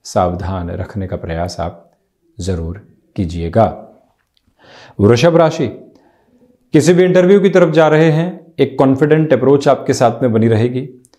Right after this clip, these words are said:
गृहस्थ पक्ष का सहयोग आपके साथ है, वहीं जो आप शेयर मार्केट संबंधी कार्य में हैं, दोपहर साढ़े बारह बजे से लेकर ढाई बजे तक का समय अंतराल आपके लिए परिपक्वता लिए हुए है।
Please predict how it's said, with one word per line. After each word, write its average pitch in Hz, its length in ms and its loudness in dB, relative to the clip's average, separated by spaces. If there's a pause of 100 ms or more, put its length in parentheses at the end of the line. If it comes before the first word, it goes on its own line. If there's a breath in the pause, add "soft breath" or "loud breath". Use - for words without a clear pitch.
(380)
गृहस्थ 123 580 0
पक्ष - 340 -4
का 135 140 0
सहयोग 120 440 0
आपके 101 240 -2
साथ 98 340 -4
है, - 240 -12 (580)
वहीं 117 500 0 (360 soft breath)
जो 107 260 4
आप 131 180 2
शेयर 135 220 2
मार्केट 131 340 0
संबंधी 113 420 -2
कार्य 113 340 0
में 113 140 -2
हैं, 123 520 -6
दोपहर 113 440 4
साढ़े 117 320 0
बारह 113 200 2
बजे 107 240 2
से 113 100 -6
लेकर 107 360 0 (100)
ढाई 98 300 0
बजे 107 220 0
तक 107 220 -4
का 107 160 -2
समय 104 280 -6
अंतराल 95 500 -4
आपके 98 320 -6
लिए 92 180 -4
परिपक्वता 98 1080 -6
लिए 104 220 0
हुए 123 240 -2
है। 131 100 -6